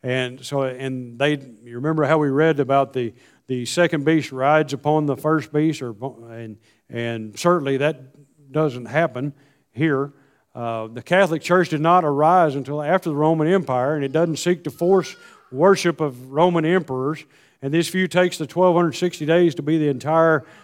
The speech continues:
Dark Ages, but again, takes it out of its time and place. Sorry, I'm trying to hurry, and I'm just messing up, so I need to slow down. <laughs> What about the destruction of Jerusalem? Well, this view is primarily about the, uh, this destruction in time of, uh, of Jerusalem in seventy A D.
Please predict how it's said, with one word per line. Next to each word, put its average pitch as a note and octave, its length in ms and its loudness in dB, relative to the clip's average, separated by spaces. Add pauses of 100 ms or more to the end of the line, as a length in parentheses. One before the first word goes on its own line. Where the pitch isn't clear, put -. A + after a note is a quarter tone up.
(140)
Dark C#3+ 320 0
Ages, C#3 600 -2 (440)
but B2+ 140 -4
again, C#3 320 0
takes C#3+ 260 -2
it C3+ 80 -4
out C3+ 140 0
of B2+ 80 -6
its A#2 120 -10
time C3+ 240 -4
and B2 140 -8
place. G#2+ 420 -14 (220)
Sorry, C3 320 -2
I'm A#2 80 -6
trying B2 240 -6
to A2+ 60 -10
hurry, A#2 280 -6
and A2+ 80 -8
I'm A2 200 -10 (180)
just A#2+ 180 -12
messing A#2+ 300 -6
up, A#2 240 -10
so A#2+ 140 -10
I A#2+ 40 -6
need A#2+ 160 -8
to G#2+ 60 -18
slow A#2 220 -10
down. G2+ 240 -16 (360)
<laughs> - 80 -14 (540)
What E3 120 0
about G3 220 6
the G3 60 -4
destruction E3 480 0
of D3 100 -4
Jerusalem? C3+ 520 -6 (400)
Well, C#3+ 80 -6
this F3+ 180 4
view F#3 160 4
is D#3 100 0
primarily F3+ 640 4
about D3 340 4
the, C3 200 -4 (260)
uh, B2+ 320 0
this C3+ 260 -4
destruction E3+ 640 0
in C3 100 -2
time D#3 320 -2
of, D3+ 140 -2
uh, C3 320 -12
of B2 200 -14
Jerusalem D#3 480 0
in C3 40 -2
seventy D#3 420 -2
A C#3 140 0
D. C3+ 340 -4